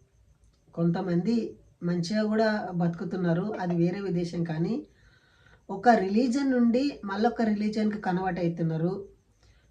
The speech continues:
So, ఈ క్రైస్తవులు ఏం చెప్తారంటే, "యేసే నిజమైన దేవుడు, ఇంకా ఎవ్వరు నిజమైన దేవుడు లేడని" ఖచ్చితంగా చెప్తూ ఉంటారు.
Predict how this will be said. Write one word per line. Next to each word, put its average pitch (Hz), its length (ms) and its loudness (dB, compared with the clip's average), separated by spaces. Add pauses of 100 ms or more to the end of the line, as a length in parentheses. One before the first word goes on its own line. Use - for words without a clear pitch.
(100)
So, 254 80 6
ఈ 247 120 2
క్రైస్తవులు 214 580 0
ఏం 226 220 4
చెప్తారంటే, 214 800 -2 (480)
"యేసే 269 520 0
నిజమైన 208 520 0
దేవుడు, 185 580 -2
ఇంకా 185 180 -6
ఎవ్వరు 175 420 -2
నిజమైన 180 480 -4
దేవుడు 170 320 2
లేడని" 165 800 0
ఖచ్చితంగా 190 560 -4
చెప్తూ 208 360 -4
ఉంటారు. 165 420 0